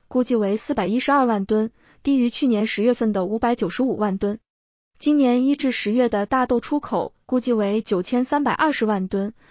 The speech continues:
高于去年同期的九千二百九十二万吨。估计今年巴西大豆出口量将达到九千九百万吨，仅比二零二三年创纪录的出口量一点零一三亿吨记录低了百分之二点三。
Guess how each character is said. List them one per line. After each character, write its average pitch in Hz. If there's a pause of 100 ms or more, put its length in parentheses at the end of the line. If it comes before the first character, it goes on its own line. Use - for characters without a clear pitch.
(220)
高 277
于 226
去 -
年 226
同 214
期 -
的 208
九 185
千 240
二 254
百 220
九 196
十 214
二 277
万 196
吨。 185 (580)
估 311
计 285
今 277
年 240
巴 269
西 277
大 269
豆 240
出 269
口 180
量 214 (100)
将 240
达 202
到 220
九 190
千 254
九 233
百 208
万 214
吨， 233 (340)
仅 233
比 233
二 262
零 247
二 269
三 285
年 214
创 233
纪 233
录 233
的 214
出 -
口 196
量 196 (100)
一 254
点 214
零 196
一 247
三 269
亿 247
吨 233
记 226
录 208
低 226
了 214
百 165
分 190
之 220
二 220
点 175
三。 226